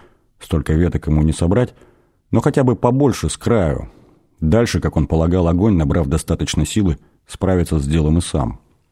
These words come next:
И он принялся носить охапку за охапкой, проталкивая сушняк под еловые лапы. Ползать по этому колючему переплетению было не очень приятно, но его грела мысль,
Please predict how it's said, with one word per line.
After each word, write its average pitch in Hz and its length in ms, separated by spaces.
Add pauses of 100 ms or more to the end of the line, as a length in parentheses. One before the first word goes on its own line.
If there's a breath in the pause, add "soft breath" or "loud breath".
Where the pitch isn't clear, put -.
(680)
И 127 40
он 151 120
принялся 123 380
носить 107 300
охапку 98 380
за 71 140
охапкой, 92 480
проталкивая 80 680
сушняк - 480
под 69 140
еловые 71 460
лапы. 64 380 (1400 soft breath)
Ползать 98 360
по 85 80
этому 80 300
колючему 80 480
переплетению 78 680
было 80 200
не 90 140
очень 110 320
приятно, 147 560 (640 soft breath)
но 92 120
его 123 220
грела 110 340
мысль, 104 440